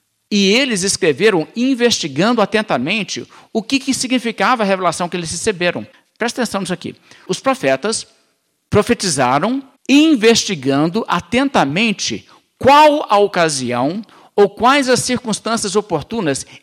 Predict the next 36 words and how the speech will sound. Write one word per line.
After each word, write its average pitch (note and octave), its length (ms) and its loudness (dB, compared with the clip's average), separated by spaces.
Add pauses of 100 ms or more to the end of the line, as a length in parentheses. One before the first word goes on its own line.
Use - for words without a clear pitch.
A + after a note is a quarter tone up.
indicadas A#3 800 0
pelo G3+ 240 -4
Espírito A#3+ 460 -4
de F3+ 100 -8
Cristo B3+ 480 0
que - 120 -8
neles C#3+ 260 -8
estava, B2+ 420 -6
o F3 40 -6
Espírito G#3 340 -12
Santo, C#3+ 400 -10 (300)
ao C#4 300 6
dar A#3 360 4
de F#3+ 160 -2
antemão A#3 440 0
testemunho G#3 460 -2
sobre F#3+ 240 -2
os F#3 60 -4
sofrimentos E3+ 600 -4
referentes D#3 480 -4
a C3 80 -6
Cristo G3+ 460 -8 (240)
e D#3+ 60 -4
sobre D#3+ 260 -2
as C#3+ 100 -2
glórias C#3+ 420 -2
que - 80 -10
os C#3 80 -8
seguiriam. A#2 520 -8 (300)
Ou G#3+ 180 0
seja, B2+ 300 -2
eu D#3+ 40 -8
vou F#3+ 80 -6
dar F#3+ 100 0
um E3+ 60 0
exemplo. G#2 380 -8